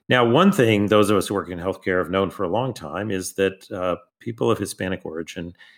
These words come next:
have, uh, lower rates of health insurance coverage than those not of Hispanic origin. This has been a, the case for a long time.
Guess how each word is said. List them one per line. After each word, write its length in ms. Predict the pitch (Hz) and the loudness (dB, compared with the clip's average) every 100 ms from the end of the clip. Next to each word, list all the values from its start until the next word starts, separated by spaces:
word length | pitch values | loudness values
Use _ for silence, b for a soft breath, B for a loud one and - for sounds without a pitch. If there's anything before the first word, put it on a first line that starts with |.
| b | b
have, 380 | - - 85 87 - | -8 -2 0 -2 -4
uh, 160 | 90 | -6
lower 320 | 87 90 92 | -2 0 4
rates 260 | 92 87 - | 4 2 -2
of 80 | 95 | 0
health 220 | 117 160 | 2 4
insurance 420 | 156 - 90 76 | 2 2 0 -2
coverage 680 | - 78 69 80 101 127 - | -4 -6 -4 -6 -6 -10 -12
than 360 | - 80 80 71 | -8 -8 -10 -12
those 460 | - 73 71 - - | -8 -8 -8 -14 -16
not 380 | 76 82 107 78 | -8 -2 -2 -2
of 80 | 69 | -6
Hispanic 440 | - - 85 78 | -14 -10 -10 -8
origin. 320 | 80 82 101 | -8 -4 -2
This 140 | 87 80 | -2 -4
has 160 | 80 | -8
been 200 | - 85 | -6 -6
a, 160 | 78 71 _ | -6 -10 _
the 80 | - | -6
case 320 | - 101 - | 2 2 2
for 160 | - | 2
a 60 | 85 | 2
long 260 | 85 101 107 | 4 2 2
time. 480 | - 69 71 82 | -2 -8 -8 -10